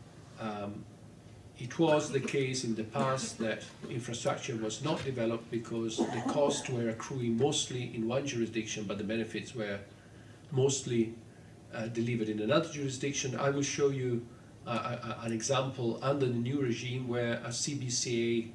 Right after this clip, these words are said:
A has actually reallocated costs more in line with benefits. So this is another important, uh, I think, um, innovation in terms of the toolbox. And then there is the, the financing, but as I said, that to me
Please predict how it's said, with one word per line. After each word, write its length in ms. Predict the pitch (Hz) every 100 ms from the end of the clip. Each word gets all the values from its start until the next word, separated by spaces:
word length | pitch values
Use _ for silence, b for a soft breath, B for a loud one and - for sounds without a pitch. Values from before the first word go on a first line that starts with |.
| -
A 40 | 120
has 160 | 110
actually 560 | - 123 - 120 107 113 - B B -
reallocated 640 | 135 139 139 135 123 117 -
costs 360 | 131 120 -
more 220 | 123 120
in 120 | 110 107
line 260 | 101 101 95
with 120 | 92
benefits. 560 | 127 143 - 127 - - B B B B
So 180 | 147 135
this 220 | 147 160
is 100 | 135
another 480 | 131 127 117 113 110 - - B B B
important, 680 | 135 120 143 143 135 117 -
uh, 340 | - - 110 107
I 40 | 127
think, 340 | 131 113 - -
um, 340 | 98 95 95 - -
innovation 600 | 165 120 117 180 - 156
in 80 | 123
terms 280 | 135 123 117
of 120 | 110
the 60 | -
toolbox. 640 | 165 165 131 131 - - B B B B
And 140 | 147
then 140 | 165 147
there 100 | 143
is 180 | 139
the, 280 | - 131 120 - -
the 60 | 135
financing, 640 | - 139 135 104 101 120
but 140 | 110 117
as 160 | 117
I 100 | -
said, 140 | 110 127
that 320 | 131 - -
to 80 | 131
me 260 | 120 117